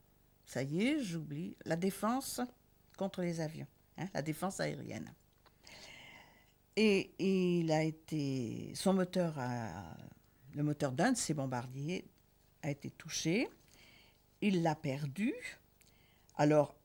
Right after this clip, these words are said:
un bimoteur privé d'un moteur, il est déséquilibré. Il a tourné un moment au-dessus de la forêt des Couves, euh, pour ne pas tomber sur la ville d'Alençon. Il s'est mis sous le vent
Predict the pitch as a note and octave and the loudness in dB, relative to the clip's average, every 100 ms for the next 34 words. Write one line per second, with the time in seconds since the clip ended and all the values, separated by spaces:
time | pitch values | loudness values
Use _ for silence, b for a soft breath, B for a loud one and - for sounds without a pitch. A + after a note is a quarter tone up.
0 | _ _ _ _ G3+ G#3+ A#3 G#3+ G3+ G3+ | _ _ _ _ 4 6 6 6 4 6
1 | G3+ F#3 - E3+ E3 D#3 D#3 D#3 D#3 E3 | 6 6 2 2 4 4 4 2 2 2
2 | D#3+ D#3 D3 B B B B B B B | 4 2 0 B B B B B B B
3 | B B B - - F3 D3 D3 C3+ C3 | B B B -20 -10 -4 -2 -2 -4 -6
4 | - - A#2+ - D3 G#3+ F4 B B B | -8 -10 -10 -6 -2 0 -2 B B B
5 | B B - - A3+ A#3 A3+ - A#3 G3+ | B B -8 2 4 6 4 2 0 4
6 | G#3+ G#3 - F3+ F#3+ F#3 F#3+ - - G#3 | 4 4 4 4 4 4 0 -4 -2 -2
7 | - G3+ F3+ F3 D#3+ C#3+ - C#3+ F3 A#3+ | 0 -2 -2 -2 -4 -6 -8 -8 -6 -6
8 | C4 - B B B B B B B _ | -10 -12 B B B B B B B _
9 | - D3 C#3 C3 B2 - - _ _ _ | -8 -4 -2 -2 -4 -8 -12 _ _ _
10 | - F#3 E3+ D#3+ E3+ - E3+ D#3 E3+ F3+ | -2 2 2 2 -2 0 -2 0 0 0
11 | E3+ - - C#3+ C3 C3+ C3 A#2+ A2+ - | -2 -6 -8 -6 -4 -4 -4 -6 -6 -8
12 | - F#3 - - _ _ _ _ _ _ | -6 -4 -4 -10 _ _ _ _ _ _
13 | _ _ B B B B B B B _ | _ _ B B B B B B B _
14 | _ _ _ _ _ A#3 B3+ B3+ - C4 | _ _ _ _ _ 4 4 4 4 6
15 | A#3+ B3+ - A#3+ A3+ G#3 A3 C#4+ | 6 4 4 4 4 4 4 2